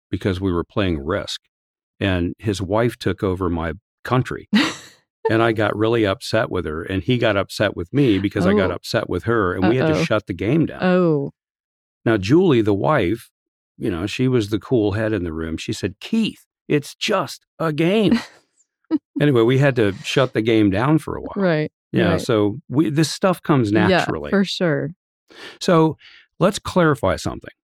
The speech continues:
Speaker 1: Uh,
Speaker 2: Mm-hmm.
Speaker 1: let's talk about what we do not mean by a toxic relationship. And I think this is important to highlight.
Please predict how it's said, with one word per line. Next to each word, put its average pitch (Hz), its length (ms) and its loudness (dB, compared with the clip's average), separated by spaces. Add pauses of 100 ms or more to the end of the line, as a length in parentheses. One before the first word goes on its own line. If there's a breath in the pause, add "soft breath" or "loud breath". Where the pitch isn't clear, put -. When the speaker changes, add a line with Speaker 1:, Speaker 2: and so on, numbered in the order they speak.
(100)
Speaker 1:
Uh, 117 160 2
Speaker 2:
Mm-hmm. 104 80 -2
Speaker 1:
let's 139 200 -2
talk 147 300 -2
about 117 360 0
what 113 380 0
we 101 180 -2
do 92 240 2
not 107 420 0
mean 78 300 -8 (280)
by 92 140 0
a 90 60 -2
toxic 90 540 -6
relationship. - 600 -10 (640)
And 107 120 4
I 113 80 4
think 147 220 2
this 135 180 0
is 104 120 -2
important 92 420 -2
to 78 40 -10
highlight. 65 380 -12